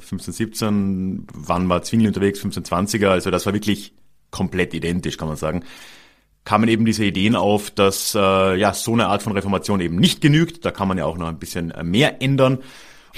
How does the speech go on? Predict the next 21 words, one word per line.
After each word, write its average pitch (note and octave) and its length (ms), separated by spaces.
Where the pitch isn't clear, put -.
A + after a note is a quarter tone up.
Und, G#2+ 380
äh, G2+ 160
<laughs> - 120
unter E3+ 300
anderem G#2 360
auch G2 160
eine G2+ 100
Idee, F2+ 260
die F#2+ 120
ja F2 100
in E2+ 80
der E2 80
Geschichte, E2 420
in D#2 160
der D#2+ 80
Kirchengeschichte F2 480
immer E2+ 200
wieder G2+ 120
mal E2 100
aufgekommen E2+ 460
ist, G2+ 220